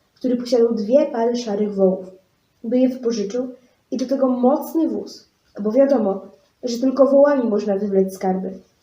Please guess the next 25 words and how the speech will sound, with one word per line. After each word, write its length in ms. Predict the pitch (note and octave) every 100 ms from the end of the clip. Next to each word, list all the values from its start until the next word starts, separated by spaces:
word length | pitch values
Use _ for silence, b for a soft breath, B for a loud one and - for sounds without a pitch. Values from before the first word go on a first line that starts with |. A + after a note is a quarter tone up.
| _
Broń 320 | G#3 G3+ G3 G3
Boże, 220 | F#3+ F#3+ F#3+
końmi. 300 | F#3+ F#3 F3 F3+ - - - - - - - _ _ - - - _ _ _ _ _ _
Wybrano 400 | B3 C#4 E4+ E4
kopacza. 520 | C#4 A#3+ F#3+ F#3+ F#3 - _ _ b b b b b
Ten 260 | - D#4+ E4
zrobił 360 | C#4 B3+ B3+
obojętną 480 | A#3 A3 G#3 G3+ G3+
minę 440 | G#3 B3 B3 B3 - - _ _ _ -
i 60 | C4+
jakby 320 | C4+ A#3+ C4+
nigdy 360 | D#4 D#4+ C#4+
nic 300 | C4 C#4 - - _ _ _ -
podszedł 720 | F4+ F#4 - E4+ E4 - G3+
do 160 | G#3
wsi 260 | G#3 - G#3
po 160 | G#3+ G3
woły 320 | G3 G3 -
i 140 | F#3+
wóz. 400 | F3 F3 - - _ _ _ _ _ _ -
Po 100 | D3
drodze 300 | A#3+ C#4+ D#4
wstąpił 380 | - C#4+ D4 C#4+
do 100 | C#4
żony. 320 | G#3+ G3